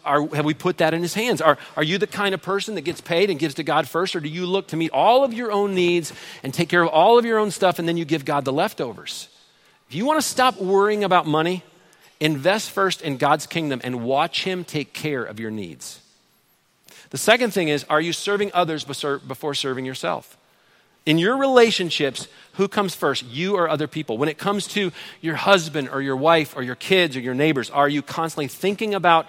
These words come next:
your own needs first and how, how you, how those people should serve you? Or are you like Jesus, who constantly put the needs of others before his own?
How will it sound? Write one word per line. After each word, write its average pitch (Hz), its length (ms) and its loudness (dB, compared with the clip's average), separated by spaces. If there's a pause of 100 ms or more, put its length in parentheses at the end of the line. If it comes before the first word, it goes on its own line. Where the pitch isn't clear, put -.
(320)
your 165 420 4
own 220 240 4
needs 226 280 -2
first 233 480 0 (580)
and 139 140 -4
how, 185 340 4 (560)
how 180 340 2 (140)
you, 165 240 -6
how 151 240 0
those 175 300 2
people 202 260 -6
should 151 220 -2
serve 190 420 0
you? 254 320 -4 (920)
Or 185 480 6 (300)
are 160 120 2
you 185 100 2
like 185 240 4
Jesus, 156 440 -6
who 156 60 -8
constantly 180 520 -6
put 190 240 -4
the 156 80 2
needs 160 320 0
of 170 80 -2
others 170 320 0
before 151 320 -2
his 143 100 -2
own? 147 220 -2